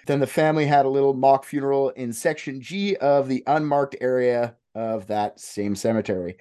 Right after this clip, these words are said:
The family did get their ju-, their closure, but they didn't get justice. So do you think we can deliver some justice today, boys?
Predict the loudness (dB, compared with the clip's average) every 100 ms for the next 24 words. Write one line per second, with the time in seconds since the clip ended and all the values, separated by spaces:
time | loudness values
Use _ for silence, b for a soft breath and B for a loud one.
0 | -2 0 4 6 8 8 6 6 4 6
1 | 4 6 8 8 6 2 6 8 10 8
2 | 6 6 2 0 2 0 0 -2 2 2
3 | 2 -4 -6 -4 -4 -2 -2 -2 -4 -4
4 | -4 0 0 0 -6 -4 2 2 0 -6
5 | -2 2 2 6 6 6 2 -6